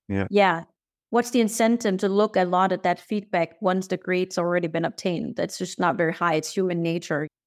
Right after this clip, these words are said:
Speaker 2: Even though you can learn a lot from this sort of after-action reviews, unless you're a professional athlete watching your
Speaker 1: Ah,
Speaker 2: videos over, you
Speaker 1: on
Speaker 2: know,
Speaker 1: tape.
Speaker 2: students
Speaker 1: Yeah, that's
Speaker 2: don't
Speaker 1: it.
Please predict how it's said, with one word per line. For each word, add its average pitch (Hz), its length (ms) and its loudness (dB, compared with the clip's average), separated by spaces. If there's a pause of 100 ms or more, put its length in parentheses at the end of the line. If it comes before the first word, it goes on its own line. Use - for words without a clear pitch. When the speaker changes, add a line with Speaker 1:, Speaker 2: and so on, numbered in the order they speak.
(320)
Speaker 2:
Even 226 180 4
though 214 80 6
you 208 160 4
can 190 240 0
learn 240 320 4
a 202 40 4
lot 175 320 2
from 170 180 -4
this 170 140 -4
sort 170 180 -2
of - 100 -10
after-action 170 720 -2
reviews, 170 520 -2 (580)
unless 214 300 2
you're 214 80 2
a 196 40 -4
professional 196 460 0
athlete 180 640 -2
watching 175 520 0 (480)
your 185 160 2
Speaker 1:
Ah, 185 40 -6
Speaker 2:
videos 185 360 6
over, 185 680 -2
you 180 80 2
Speaker 1:
on 185 80 6
Speaker 2:
know, 190 80 6
Speaker 1:
tape. 143 280 4
Speaker 2:
students 254 180 2
Speaker 1:
Yeah, 143 60 6
that's 135 100 4
Speaker 2:
don't 240 320 6
Speaker 1:
it. 143 120 -6